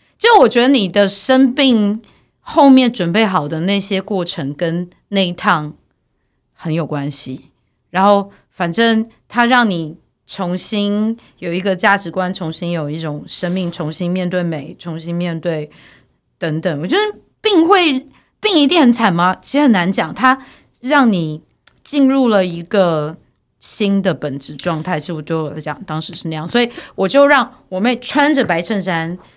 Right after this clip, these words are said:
然后其实啦，当时是，我，我记得我是让你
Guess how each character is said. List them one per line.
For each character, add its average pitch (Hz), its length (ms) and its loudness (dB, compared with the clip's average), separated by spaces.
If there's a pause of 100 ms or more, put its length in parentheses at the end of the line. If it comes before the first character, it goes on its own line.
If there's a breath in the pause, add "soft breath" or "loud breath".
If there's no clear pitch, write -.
(100)
然 175 160 -4
后 208 480 2 (220)
其 226 360 -2
实 156 360 -4
啦， 156 360 0 (300)
当 262 160 0
时 185 160 -4
是， 202 420 -4 (160)
我， - 140 -20 (200)
我 185 100 -12
记 285 120 -8
得 247 80 0
我 175 80 -4
是 180 120 -10
让 240 180 0
你 170 160 -8